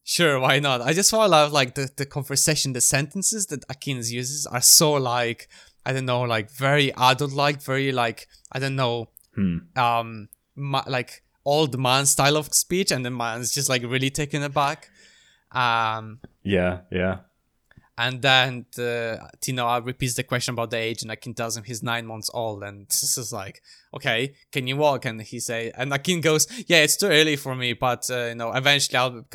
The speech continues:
Speaker 1: I can stand if I have support," but, you know, <laughs> it's just like, "Okay, a nine month old is telling me all this information. What is life?"
Speaker 2: Yeah,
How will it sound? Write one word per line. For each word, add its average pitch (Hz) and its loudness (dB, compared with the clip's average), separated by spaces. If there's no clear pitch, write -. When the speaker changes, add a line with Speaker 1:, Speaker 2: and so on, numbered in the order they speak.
Speaker 1:
I 143 0
can 139 -2
stand 139 4
if 127 -6
I 127 0
have 135 -4
support," 139 -2
but, 120 0
you 107 -10
know, 104 -12
<laughs> - -6
it's 294 2
just 247 2
like, 185 2
"Okay, 185 6
a 170 4
nine 254 6
month 220 2
old 196 6
is 160 2
telling 180 4
me 170 0
all 170 6
this 170 -2
information. 151 0
What 170 8
is 143 0
life?" 120 0
Speaker 2:
Yeah, 98 4